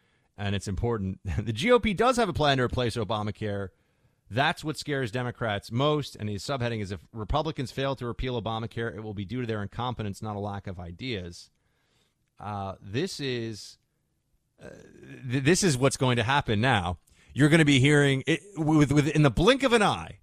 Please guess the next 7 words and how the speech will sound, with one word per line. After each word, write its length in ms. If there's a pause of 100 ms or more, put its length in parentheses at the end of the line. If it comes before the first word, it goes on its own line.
(400)
it, 260
it 140
will 100
go 320
from 720 (680)
they 200
can't 420